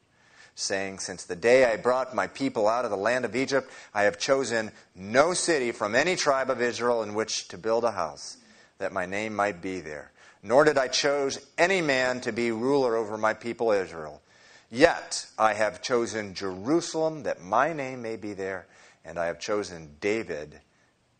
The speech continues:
to be over my people Israel." And of course, it was Solomon who had the privilege of actually building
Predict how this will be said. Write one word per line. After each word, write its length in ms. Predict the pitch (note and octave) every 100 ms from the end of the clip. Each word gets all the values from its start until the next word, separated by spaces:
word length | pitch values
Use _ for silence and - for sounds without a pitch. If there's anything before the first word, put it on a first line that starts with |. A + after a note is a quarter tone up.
| _ _ _
to 100 | F#2+
be 320 | E2 F#2+ F#2+
over 340 | - F#2 E2+ E2
my 240 | E2 D#2
people 460 | D2+ - G#2 F#2+ -
Israel." 520 | F#2 E2+ D2+ C2+ - _ _ _ _ _ _ _ _ _ _ _ _ _ _ _ _ _ _ -
And 80 | F2+
of 80 |
course, 280 | - G2+ F2+
it 120 | F2+
was 420 | E2 E2+ D#2 - - _ -
Solomon 840 | - - G#2+ A2+ G2+ D#2 C#2 D#2+ F2+ _ _ _ _ _ _ _ _ _ _ _ _ _ _ _ _ _
who 160 | G2 F2+
had 480 | F#2+ F2+ E2+ E2 - _ -
the 60 |
privilege 960 | - - A#2+ A2 D#2 D2+ D#2+ - - - _ _ _ _
of 80 | E2+
actually 460 | E2+ - E2 D#2 - _ _ _ E2 D#2 D#2+
building 520 | G#2 G#2+ F#2 D#2 C#2